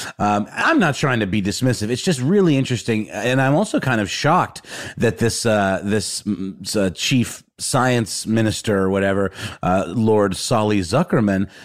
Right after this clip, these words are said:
had the stones to go up against the royal family like that and o-, openly, I guess, discredit him or, you know, at the very least, kind of neg his whole thing, right?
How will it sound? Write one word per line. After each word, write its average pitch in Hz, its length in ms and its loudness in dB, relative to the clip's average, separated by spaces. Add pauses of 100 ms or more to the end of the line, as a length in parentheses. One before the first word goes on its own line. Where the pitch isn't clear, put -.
(100)
had 151 280 2
the 101 460 0
stones 151 760 0
to 120 120 -2
go 143 320 2
up - 160 2
against 120 600 0
the 120 100 2
royal 120 260 4
family 185 380 2
like 107 260 2
that 98 220 2
and 101 140 0
o-, 110 120 0
openly, 135 800 4 (420)
I 107 100 0
guess, 110 340 0
discredit 117 800 0
him 226 340 4
or, 110 520 4
you 107 120 2
know, 104 140 2
at 98 100 0
the 90 60 -2
very 135 240 4
least, 170 420 2
kind 110 160 0
of 98 80 2
neg 107 400 2
his 110 200 0
whole 101 240 0
thing, 127 400 0
right? 98 400 0